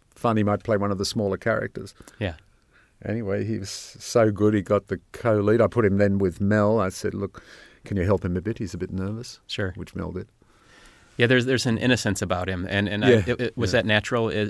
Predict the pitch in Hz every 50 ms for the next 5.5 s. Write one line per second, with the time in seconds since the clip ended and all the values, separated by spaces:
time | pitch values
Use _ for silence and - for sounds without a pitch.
0 | - 117 110 101 - - - 113 104 95 110 104 104 98 - 104 - - 107 104
1 | 113 104 95 87 82 - 101 98 104 113 - - 147 160 156 - - 190 185 196
2 | 185 127 90 - - - - - 101 - 104 95 87 - - 139 123 - 143 143
3 | 139 135 131 127 117 - - 127 110 - - 123 120 117 113 117 120 127 127 113
4 | 113 113 113 113 113 110 - - 123 110 - 131 120 110 - - 147 160 160 -
5 | - _ _ - - - 98 - 104 92